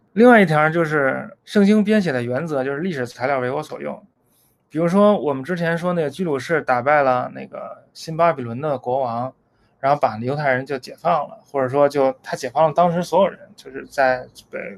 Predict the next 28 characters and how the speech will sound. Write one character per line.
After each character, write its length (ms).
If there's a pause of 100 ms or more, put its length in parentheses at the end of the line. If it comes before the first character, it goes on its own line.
(100)
被， 220
被 160
流 140
放 120
到 120
哪 80
儿 80
的 80
人 180
吧。 180 (1200)
然 140
后 80
就 140
被 200
圣 220
经 220
的 120
这 120
个 100
以 80
赛 160
亚 140
书 180
里 80
面 100
就 80
说 220
成 320